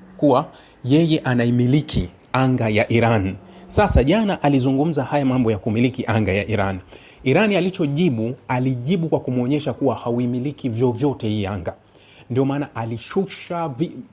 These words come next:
yani mashambulizi makali, makali ndani ya Israel kuliko siku zote. Sasa na ugomvi mkubwa uliopo ndani ya Israel kuwa walowezi au wakazi wa Israel wanauliza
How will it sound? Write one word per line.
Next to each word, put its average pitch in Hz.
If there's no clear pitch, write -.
yani 160
mashambulizi 156
makali, 151
makali 135
ndani 139
ya -
Israel 120
kuliko 151
siku -
zote. 95
Sasa 151
na 127
ugomvi 190
mkubwa 165
uliopo 135
ndani 123
ya 117
Israel 104
kuwa 113
walowezi 113
au 151
wakazi 135
wa 117
Israel 117
wanauliza 120